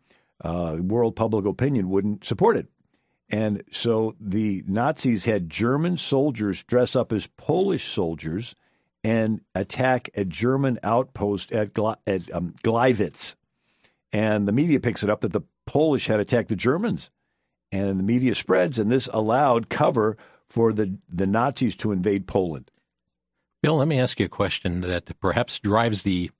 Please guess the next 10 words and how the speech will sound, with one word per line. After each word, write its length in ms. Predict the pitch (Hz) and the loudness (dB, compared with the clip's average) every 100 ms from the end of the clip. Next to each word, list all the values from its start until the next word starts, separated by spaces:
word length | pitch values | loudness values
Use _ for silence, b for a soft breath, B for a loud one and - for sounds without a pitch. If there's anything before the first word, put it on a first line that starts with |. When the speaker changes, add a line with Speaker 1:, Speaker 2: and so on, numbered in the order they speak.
| - - | -20 -6
Speaker 2:
illustration 720 | 110 110 - 107 95 104 90 87 | 0 0 0 -2 -2 -2 -4 -6
closer 520 | - 120 110 113 92 - _ _ _ | -4 -2 0 0 -2 -4 _ _ _
in 160 | - 95 | -2 0
our 120 | 85 | 0
time 260 | - 160 | 0 0
frame 240 | 156 92 85 | 0 -2 -4
to 200 | - 90 | -4 -4
us. 280 | 85 - b b b b - | -4 -8 b b b b 0
January 400 | 120 147 139 131 | 2 4 4 2
sixth, 460 | - 113 - - | 2 0 -4 -14